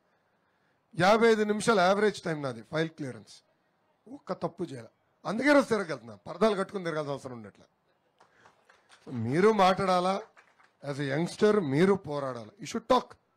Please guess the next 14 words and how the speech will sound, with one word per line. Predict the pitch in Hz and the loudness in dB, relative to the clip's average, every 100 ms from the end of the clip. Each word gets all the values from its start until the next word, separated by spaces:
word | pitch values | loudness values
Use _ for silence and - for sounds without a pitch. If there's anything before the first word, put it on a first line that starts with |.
| _ _ _ _ _ _ _ _ _ _ _ | _ _ _ _ _ _ _ _ _ _ _
మీరు | 131 180 226 | -4 2 2
ఒక | 226 | 2
పది | 175 160 | -4 -6
మంది | 156 165 143 - _ _ | -8 -10 -16 -20 _ _
మాట్లాడండి, | 139 135 - - - | -8 -8 -10 -20 -6
ఆ | 147 190 | 0 2
పది | 208 196 | 2 0
మంది | 208 | 0
ఒక | 190 | -2
పది | 170 143 | -2 -6
మందితో | 135 123 | -8 -14
మాట్లాడండి. | 123 - _ _ _ _ _ 156 | -20 -20 _ _ _ _ _ -8
ఇట్లా | 180 | 0
ఒక | 220 | 0